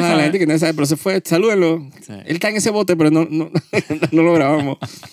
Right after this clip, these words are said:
Speaker 2: Porque el peladito se creció demasiado.
Speaker 1: Sí.
Speaker 2: Eh, en un año, man, y que ¡prá! Entonces tuvieron que desastre. Pero creo que ya esa época de paridera espero que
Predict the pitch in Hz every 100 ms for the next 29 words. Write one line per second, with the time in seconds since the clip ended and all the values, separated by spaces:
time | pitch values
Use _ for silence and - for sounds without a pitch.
0 | - - _ _ _ _ 147 143 135 127
1 | 127 156 139 - 139 131 127 139 117 143
2 | _ - - 92 - _ _ _ _ _
3 | _ _ 131 127 120 113 127 135 147 135
4 | 120 120 131 127 143 165 - 143 135 123
5 | - _ _ _ _ _ - - 127 135
6 | 135 - 120 127 131 117 123 123 120 127
7 | 175 131 123 127 - 135 131 139 139 117
8 | - 117 117 117 113 117 - - 117 113
9 | 110 107 -